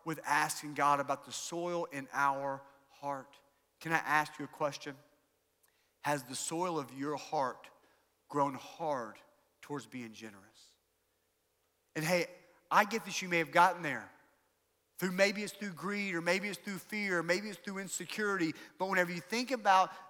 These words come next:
the soil of your heart, that it's grown hard. And hey, listen, in our world today, that's a natural response.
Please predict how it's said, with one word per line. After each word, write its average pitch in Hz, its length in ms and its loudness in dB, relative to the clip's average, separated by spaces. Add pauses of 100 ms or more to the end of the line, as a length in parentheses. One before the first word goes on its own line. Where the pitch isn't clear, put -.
the 180 140 2
soil 247 840 4 (240)
of 180 240 6
your 208 240 2
heart, 208 400 6 (220)
that 190 120 -2
it's - 180 -6
grown 202 420 -2 (160)
hard. 202 400 4 (180)
And 196 120 2
hey, 240 160 4
listen, 262 480 0 (560)
in 247 120 6
our 285 160 10
world 269 360 6
today, 285 260 10
that's 269 300 8
a 262 100 8
natural 220 840 0
response. 196 1040 0